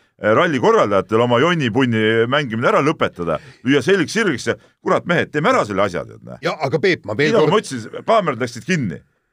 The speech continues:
Speaker 1: eks ole, ma ütlesin meestele, et kurat, et mehed, ma ei saa aru, mi-, mi-, millega siin tegelete, tead. Et kuidas te ei suuda kokku leppida, tead. Lõpetage see jama ära ja, ja tehke, istuge maha, tehke see, nii nagu Eno Astok kirjutas, et, et, et, et kas Peep Pahv tegi nii, et, et võtke nui ja minge tuppa. Põhimõtteliselt nii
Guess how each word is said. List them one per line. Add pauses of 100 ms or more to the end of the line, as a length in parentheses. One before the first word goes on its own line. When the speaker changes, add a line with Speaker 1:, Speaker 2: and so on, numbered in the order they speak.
(140)
Speaker 1:
eks
ole,
ma
ütlesin
meestele, (360)
et
kurat,
et
mehed,
ma
ei
saa
aru,
mi-,
mi-,
millega
siin
tegelete,
tead. (380)
Et
kuidas
te
ei
suuda
kokku
leppida,
tead. (200)
Lõpetage
see
jama
ära (100)
ja,
ja (180)
tehke,
istuge
maha, (360)
tehke
see,
nii
nagu
Eno
Astok
kirjutas,
et, (260)
et,
et,
et
kas
Peep
Pahv
tegi
nii,
et, (320)
et
võtke
nui
ja
minge
tuppa.
Põhimõtteliselt
nii